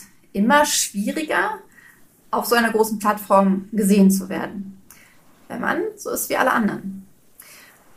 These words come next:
Und in gewisser Weise und für viele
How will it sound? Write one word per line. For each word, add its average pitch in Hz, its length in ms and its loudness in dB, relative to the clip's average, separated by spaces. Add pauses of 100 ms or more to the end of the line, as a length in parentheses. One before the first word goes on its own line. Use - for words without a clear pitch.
(120)
Und 196 160 -4
in 190 180 2
gewisser 254 420 2
Weise 175 680 0
und 190 120 -2
für 190 280 -6
viele 311 760 0